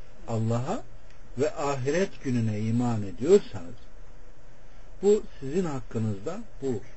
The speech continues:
kitaba ve sünnete götürme akıbetiniz için de nedir? Daha hayırlıdır." diyor. Yani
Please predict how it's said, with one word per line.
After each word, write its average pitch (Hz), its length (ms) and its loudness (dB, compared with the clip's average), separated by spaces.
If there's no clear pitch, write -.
kitaba 120 460 4
ve 185 100 8
sünnete 120 500 0
götürme 120 540 0
akıbetiniz 117 760 0
için 170 320 -2
de 143 140 2
nedir? 165 280 2
Daha 117 300 0
hayırlıdır." 90 460 -6
diyor. - 440 -6
Yani 147 300 4